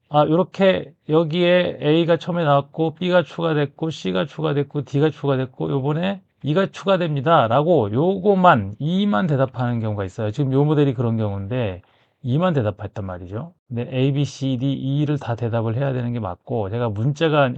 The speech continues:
어떤 경우는 또 A를 대답하는 경우도 있어요. 이 전체 문자열 중에 A가 옴-, A가 옵니다 이렇게 얘기하는데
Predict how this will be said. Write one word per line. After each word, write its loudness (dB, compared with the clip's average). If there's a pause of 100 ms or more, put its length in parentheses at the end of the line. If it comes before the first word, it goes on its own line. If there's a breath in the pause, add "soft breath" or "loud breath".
(320 soft breath)
어떤 0
경우는 4
또 4
A를 4
대답하는 -2
경우도 -6
있어요. -4
이 -2
전체 -2 (400 soft breath)
문자열 0
중에 -4
A가 -2
옴-, -4
A가 0
옵니다 0
이렇게 -6
얘기하는데 -6